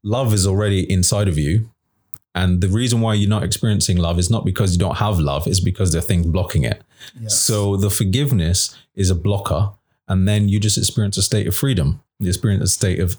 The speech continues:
Speaker 1: i-, internal freedom.
Speaker 2: Exactly, exactly. And I think too many people who have had negative experiences or perce-, or perceived to have negative experience, either historically
Speaker 1: Mm.
Speaker 2: or in the now,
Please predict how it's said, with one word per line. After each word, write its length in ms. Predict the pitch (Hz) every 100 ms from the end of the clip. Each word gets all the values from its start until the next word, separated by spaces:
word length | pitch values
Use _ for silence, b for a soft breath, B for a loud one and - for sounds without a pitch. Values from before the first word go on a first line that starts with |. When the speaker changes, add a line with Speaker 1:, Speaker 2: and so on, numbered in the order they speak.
| _
Speaker 1:
i-, 100 | 95 -
internal 680 | 107 98 - 123 143 110 85
freedom. 420 | - 69 69 -
Speaker 2:
Exactly, 680 | 151 123 113 131 127 117 117
exactly. 420 | 120 139 143 135 135
And 100 | 131
I 80 | 131
think 340 | 165 135 -
too 260 | - 180 165
many 300 | 160 156 139
people 720 | 139 156 147 131 123 123 - _ _ _
who 120 | 139
have 100 | 120
had 260 | 123 123 120 -
negative 520 | 139 147 147 135 127
experiences 560 | 123 - 156 143 135 135
or 100 | 123
perce-, 400 | 120 120 - - - 135
or 160 | 123
perceived 380 | - 135 185 175
to 60 | 139
have 140 | 127
negative 400 | 139 135 127 131
experience, 640 | 120 - 151 123 113 - -
either 180 | 135 127
historically 1000 | 113 123 - 160 151 135 147 151 160 - -
Speaker 1:
Mm. 280 | 156 131 -
Speaker 2:
or 300 | 131 123 -
in 240 | 135 127
the 100 | 120
now, 540 | 123 143 127 156 -